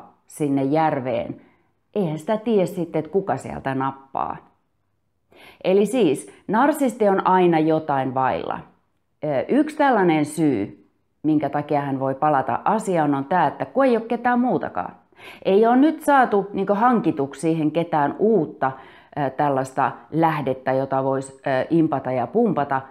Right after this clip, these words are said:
narsistista lähdettä, sellaista hyötyesinettä, kuten narsisti aina toisiin ihmisiin suhtautuu, jotenka hän kokeilee sit kepillä jäätä, että kekä siellä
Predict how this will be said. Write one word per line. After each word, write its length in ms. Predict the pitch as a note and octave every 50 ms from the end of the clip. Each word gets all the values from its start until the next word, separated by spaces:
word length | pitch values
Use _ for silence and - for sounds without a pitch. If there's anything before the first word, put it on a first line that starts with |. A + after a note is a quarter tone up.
| - _
narsistista 960 | - D#3+ E3+ E3+ E3+ D#3 D3 - D3+ C#3 - - - C3 C3 - - C3 C3+
lähdettä, 580 | D#3 G3+ A3 G3+ F#3 F3 D3+ - - - D3 D3 D3 - - _
sellaista 420 | - D#3 C#3 C3+ - E3 - C3+
hyötyesinettä, 1040 | - E3+ G#3 G#3 F3+ - - C#3 C#3+ D#3 F3 F3 F#3 F#3+ F#3 F3+ E3+ F3 - D#3+ D3+
kuten 360 | - C#3+ C#3 - C#3 C3+ C#3
narsisti 460 | C#3+ C#3 C#3 C#3 C#3+ C#3 C3 - C3+
aina 220 | C3+ C3+ C3+ C#3
toisiin 480 | C3 - E3 E3+ E3+ D#3+ - D3 C#3 C#3
ihmisiin 460 | C3+ C3+ C3 C3 C3 - C3 C3 C#3
suhtautuu, 800 | C#3 - A#3 B3 A#3+ - - D#3+ C#3+ C#3+ C#3+ - C#3 C3 C3+ C3+ - - - - - -
jotenka 320 | - F3+ - E3+ E3 E3 F3
hän 180 | F3 F3 F3
kokeilee 540 | F3 A#3 A#3 - - F3 D#3 D3+ C#3+ C3+ C#3+
sit 240 | D3 F3 D#3+ D#3 -
kepillä 440 | - - C3+ C#3 D#3 C#3+ C3+ C3+ C3
jäätä, 480 | C#3 D#3 D#3+ D#3 D3 C#3+ - - C3 - - - - _ _ _ -
että 400 | D3 C#3+ C#3+ - - D3 C#3 - - - -
kekä 300 | G3 F#3+ F#3+ D#3+ C#3+ C#3
siellä 420 | - E3 D3 C#3+ B2 A2 F#2 -